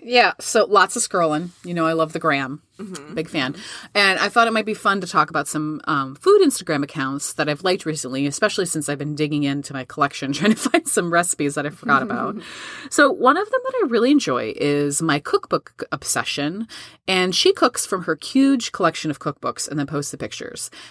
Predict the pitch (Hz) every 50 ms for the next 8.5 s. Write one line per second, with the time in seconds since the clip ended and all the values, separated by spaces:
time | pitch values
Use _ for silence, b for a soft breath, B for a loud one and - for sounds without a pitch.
0 | B B 165 165 165 165 160 165 170 170 175 185 190 190 185 - - 185 160 151
1 | 151 139 139 147 139 147 165 185 - - - 226 208 202 208 208 185 - - -
2 | 220 233 233 233 226 226 226 226 220 - 226 - 277 - - - 269 277 277 277
3 | 277 294 B B B B B B B - 214 226 220 220 - 196 226 202 214 202
4 | - 214 - - - 190 190 - - - - - - - 190 175 165 180 175 -
5 | 185 170 - - 160 - - - 392 466 - - - - - - - - - -
6 | - 208 190 185 - - 180 185 180 180 180 165 147 - - 165 151 - 156 147
7 | - 143 139 - - 135 127 123 117 - - - - - - _ _ _ _ _
8 | _ _ _ - 202 202 175 151 160